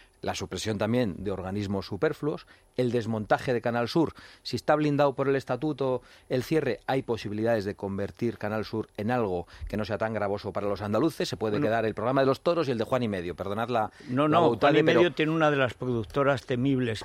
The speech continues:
Speaker 2: pero puedes poner todos los días Marisol y Paco Martínez Soria y arrasa seguro.
Speaker 1: <laughs>
Speaker 2: Y
Speaker 1: Lo
Speaker 2: Miguel
Speaker 1: que sea,
Speaker 2: Ligero.
Speaker 1: quiero decir, y Y, y con-, concluyo luego. Hay ma-, hay más cosas. La derogación de la ley de memoria histórica en Andalucía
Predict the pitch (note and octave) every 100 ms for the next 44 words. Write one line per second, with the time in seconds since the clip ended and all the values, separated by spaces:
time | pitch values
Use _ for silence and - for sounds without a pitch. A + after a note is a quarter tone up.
0 | - B2 G#2+ B2+ D#3 - D3 D3 - D3
1 | C3+ C3+ C#3 C3 A2+ A2+ G#2+ G#2 D3 C3+
2 | A2+ A#2 A#2 A#2+ B2+ D3 C3+ A#2+ C#3 B2
3 | A2+ - C#3+ D#3+ C#3 A#2+ G#2+ A2+ G#2+ B2
4 | - A2+ A#2 B2 F#2 G2+ - - C3 C#3
5 | C#3+ C#3 B2+ - - B2+ D3 D3+ D3 D3+
6 | C3 - - - B2 - - - - C#3
7 | - D3+ C3+ C3 C#3+ A#2+ G#2+ B2 E3 C#3
8 | D#3+ - D#3 D3 - A#2+ B2+ B2 A2+ -
9 | F3+ D3 A2+ A2 B2 D3 A#2+ A2+ B2+ B2
10 | A2+ - C#3 G#2+ F2+ E2 - - - B2+
11 | A#2+ A#2 A#2 - D#3 G#2+